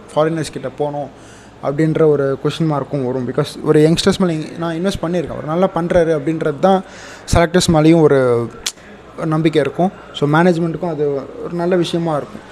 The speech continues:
So வெயிட் பண்ணி பார்ப்போம் அவங்க என்ன மாதிரியான டிசிஷன்ஸ்லாம் எடுக்க போறாங்கன்னு. So அதே மாதிரி மும்பைக்கு பார்த்தீங்கன்னா, ஆ, மேக்ஸிமம் இந்த லெவன்ஸ் தாங்க இருக்கும்.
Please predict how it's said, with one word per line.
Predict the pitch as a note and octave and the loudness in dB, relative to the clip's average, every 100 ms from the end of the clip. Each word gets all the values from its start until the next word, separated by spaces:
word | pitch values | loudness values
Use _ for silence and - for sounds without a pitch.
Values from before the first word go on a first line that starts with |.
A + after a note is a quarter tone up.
| - - - C#3 | -20 -20 -20 -18
So | - C#3+ C#3+ C#3 - - - - | -6 -2 0 -2 -6 -20 -20 -4
வெயிட் | D#3 E3+ E3 | 2 2 2
பண்ணி | D#3 | -2
பார்ப்போம் | D3 D#3 D#3 E3 E3+ | 0 2 2 2 2
அவங்க | D#3 C#3+ | 2 0
என்ன | C3+ C#3+ D#3 | 0 0 0
மாதிரியான | D3+ D3+ D3 C#3+ | 2 2 2 0
டிசிஷன்ஸ்லாம் | C#3 C#3+ C#3+ D3+ | -2 -2 -2 0
எடுக்க | C3+ D3 D3 C3+ | 0 0 0 -2
போறாங்கன்னு. | C3+ C3+ D3+ - - | -2 -4 -6 -10 -10
So | - C#3 | 0 2
அதே | C#3+ F#3 | 4 4
மாதிரி | G3 F#3+ | 4 4
மும்பைக்கு | F3+ F3+ G3+ A3 - | 4 4 4 2 2
பார்த்தீங்கன்னா, | E3 D3+ D3+ E3 F#3 - - - - - | 0 0 -2 -2 -4 -6 -20 -20 -20 -12
ஆ, | D3+ D#3 D3+ D3+ - F3+ | -6 -4 -4 -6 -8 -6
மேக்ஸிமம் | F#3 F#3+ - A#3 G#3 | -4 -4 -2 0 2
இந்த | F#3 G3 G3+ - - - - - - - | 2 0 0 -4 -20 -20 -18 -18 -16 -2
லெவன்ஸ் | F3+ F3+ G3 - | 2 4 2 0
தாங்க | E3+ E3 D3 | -2 2 0
இருக்கும். | D3 - | 0 -4